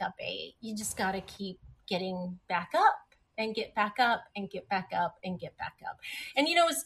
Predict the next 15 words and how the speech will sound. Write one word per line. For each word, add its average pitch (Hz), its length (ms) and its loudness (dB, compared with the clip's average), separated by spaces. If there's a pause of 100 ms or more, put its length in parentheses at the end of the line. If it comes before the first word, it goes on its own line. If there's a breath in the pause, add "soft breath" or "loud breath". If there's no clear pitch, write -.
Tallarico 311 640 6
that 208 140 2
you 240 320 0
used 254 240 0
to - 100 -2
always 220 340 6
say 214 180 2
to 208 100 0
me, 196 200 0
you 208 60 2
know, 226 180 4
"It's 220 180 0
not 294 160 12
a 220 40 6
race. - 640 2